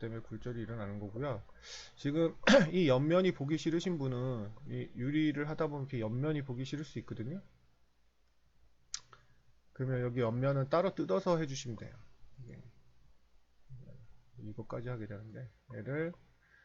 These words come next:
뭐 박스로 하면 네 개가 똑같은 게 들어가기 때문에 이 유브이 더블 맵을 똑같은 게 들어가기 때문에 결과가 뭐 비슷하거든요.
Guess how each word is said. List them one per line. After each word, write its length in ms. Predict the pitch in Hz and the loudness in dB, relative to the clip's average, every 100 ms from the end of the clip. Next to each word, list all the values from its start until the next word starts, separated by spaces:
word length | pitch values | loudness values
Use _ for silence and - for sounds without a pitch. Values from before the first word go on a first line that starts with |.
| _ _ _ _ | _ _ _ _
뭐 160 | 117 117 | -4 6
박스로 480 | 214 208 - 262 240 | 8 8 4 8 10
하면 640 | 202 180 160 170 143 113 | 10 8 8 8 6 6
네 120 | 131 | 4
개가 220 | 185 175 | 6 4
똑같은 380 | 185 220 220 233 | 4 0 0 0
게 80 | 196 | 2
들어가기 340 | 165 151 135 | 4 2 0
때문에 800 | 131 113 110 117 139 117 98 113 - _ 135 | -2 -2 -2 0 0 0 -2 -8 -16 _ -12
이 180 | 113 113 | -8 -6
유브이 220 | 117 135 | -2 -2
더블 220 | 123 113 | 0 0
맵을 260 | 110 104 104 | -2 -2 -4
똑같은 360 | - 143 139 151 | -6 -8 -6 -6
게 100 | 139 | -4
들어가기 300 | 123 120 117 | -2 -4 -4
때문에 420 | 120 113 110 107 | -4 -4 -4 -6
결과가 420 | - 120 139 139 | -2 0 0 0
뭐 160 | 120 - | -2 -4
비슷하거든요. 720 | 131 - 185 190 147 131 | -4 0 0 0 -2 -4